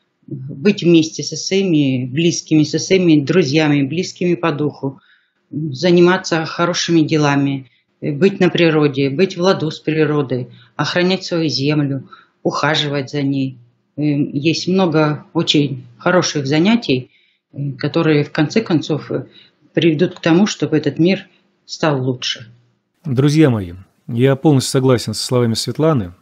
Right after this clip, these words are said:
Speaker 2: Надо понять, что современная цивилизация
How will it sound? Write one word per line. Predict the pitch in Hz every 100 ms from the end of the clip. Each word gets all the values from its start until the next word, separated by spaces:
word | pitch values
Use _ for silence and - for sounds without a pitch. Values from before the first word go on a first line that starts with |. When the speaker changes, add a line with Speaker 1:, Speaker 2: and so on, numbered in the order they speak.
| _ _ _ -
Speaker 2:
Надо | 135 139
понять, | 143 143 123 101
что | - 135
современная | - 127 139 147 143 120 110
цивилизация | 104 - 120 120 117 147 180 - 101